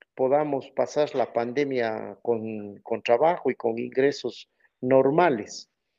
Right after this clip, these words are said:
Más bien, ahora, estos meses que,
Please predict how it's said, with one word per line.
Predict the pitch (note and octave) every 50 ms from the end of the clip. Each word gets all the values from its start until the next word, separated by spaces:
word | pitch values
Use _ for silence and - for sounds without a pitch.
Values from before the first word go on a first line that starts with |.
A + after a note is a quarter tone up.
| - - - - - - _ _ -
Más | C#3+ D#3+ F#3+ F#3 F#3 F3+
bien, | G3 G#3+ A3 G#3+ G3+ G3 F3+ - - - _ _ _ _ _ _ _ _ _ _ _
ahora, | - - A2+ A2+ B2+ D3+ F3+ F3 D#3 A#2+ G2 - - _ _ _ _
estos | - B2 A#2 - - - A#2+ A#2 A#2 - - -
meses | B2 C3 D3 D#3+ - - - A#2 -
que, | - - - A2+ A2 G#2+ A2 G#2+ G#2+ G#2 G2